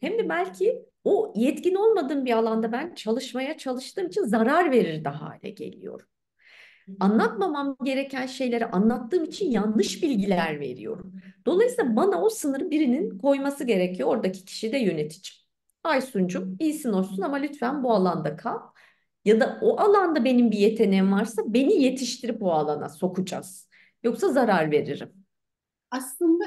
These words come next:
Speaker 2: etik kuralları takip etmekle çok da alakalı, e, şeyler bu anlattıkların. Yani zaten etik davranmayı başarırsak herhangi bir nezaketsizlik de yapmayacağız.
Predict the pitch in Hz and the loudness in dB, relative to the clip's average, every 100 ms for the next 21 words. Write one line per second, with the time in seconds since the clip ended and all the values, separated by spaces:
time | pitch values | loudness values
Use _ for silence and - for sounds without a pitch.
0 | - 285 - _ - 330 302 277 262 269 | -4 -6 -8 _ -6 -2 -2 -2 -6 -6
1 | 311 320 311 302 - 220 - 359 370 381 | -4 -4 -4 -8 -8 -14 -10 -10 -8 -10
2 | - 392 370 339 330 320 285 262 - _ | -8 -6 -4 -4 -4 -4 -4 -6 -10 _
3 | - 190 190 190 185 185 180 196 190 185 | -6 -4 -4 -6 -10 -8 -10 -10 -8 -6
4 | 175 175 - - - 180 185 233 233 214 | -6 -8 -14 -20 -16 -12 -8 -8 -8 -8
5 | 269 277 226 - 247 330 - 214 208 208 | -8 -6 -8 -8 -8 -10 -8 -10 -8 -8
6 | 202 196 185 180 170 - _ _ _ 240 | -8 -6 -6 -6 -8 -12 _ _ _ -8
7 | 247 294 277 196 - - 370 403 302 294 | -4 -4 -4 -8 -10 -12 -12 -8 -6 -4
8 | 262 240 240 254 247 240 240 226 - 233 | -4 -6 -8 -6 -6 -10 -12 -16 -16 -18
9 | 214 202 - 370 440 466 466 220 185 - | -16 -16 -16 -14 -12 -10 -8 -8 -8 -10
10 | 226 - | -10 -10